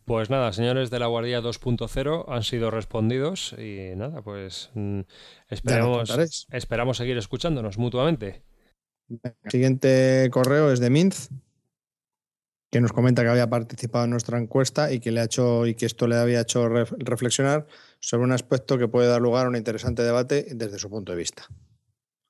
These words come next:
Speaker 2: Que tiene ya más de doscientos juegos y la gente, cuando le digo esto, me pregunta dónde meto tanto juego en casa, a lo que yo respondo que muchos son print and play. Y esto me lleva a otro punto de reflexión, el aire en la caja, es lo que tú comentabas al principio, ¿no?
Speaker 1: Sí,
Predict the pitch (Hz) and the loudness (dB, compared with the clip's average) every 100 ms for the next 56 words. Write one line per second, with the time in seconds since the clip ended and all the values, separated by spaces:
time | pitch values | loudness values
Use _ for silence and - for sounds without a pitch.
0 | _ _ _ - 107 123 127 123 127 123 | _ _ _ -4 0 2 4 2 2 2
1 | 120 - 120 127 - 135 139 147 - _ | 2 0 0 0 2 2 4 2 -2 _
2 | _ - 135 127 123 117 113 139 131 117 | _ -2 2 4 4 2 0 0 0 0
3 | 113 113 127 135 127 131 117 123 123 131 | 0 2 4 2 2 0 2 0 2 0
4 | 127 123 131 123 123 117 - 127 120 131 | 2 0 0 2 2 0 0 0 2 0
5 | 123 143 135 123 117 123 127 143 139 127 | 0 0 0 -2 0 0 0 0 0 0
6 | 120 123 139 - 131 113 120 107 98 95 | -2 0 -2 0 -2 0 0 0 -4 -4
7 | 104 90 _ _ _ _ _ _ 131 127 | -6 -8 _ _ _ _ _ _ 0 2
8 | 147 127 123 120 107 117 117 117 117 113 | 2 2 2 0 0 0 2 0 0 0
9 | 165 127 - _ - 127 143 135 120 101 | 2 0 -4 _ -4 0 2 2 0 -4
10 | 98 92 - - - 117 120 117 127 127 | -8 -12 -12 -18 -8 -4 -2 -2 0 0
11 | 117 110 107 104 101 95 107 107 101 127 | 0 -2 -4 -4 -10 -10 -10 -10 -10 -10
12 | 147 - 120 | -10 -4 -4